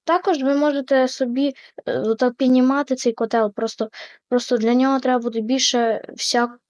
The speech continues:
більше, е, всякого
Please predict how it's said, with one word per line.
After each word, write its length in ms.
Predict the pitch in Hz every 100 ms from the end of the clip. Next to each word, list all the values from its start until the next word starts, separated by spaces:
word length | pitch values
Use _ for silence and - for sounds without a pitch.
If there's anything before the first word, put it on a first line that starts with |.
| -
більше, 720 | 208 208 269 262 - 233 240 _ _ - - - -
е, 260 | 220 220 208 _ _ -
всякого 1080 | 190 208 - 254 247 233 214 220 214 208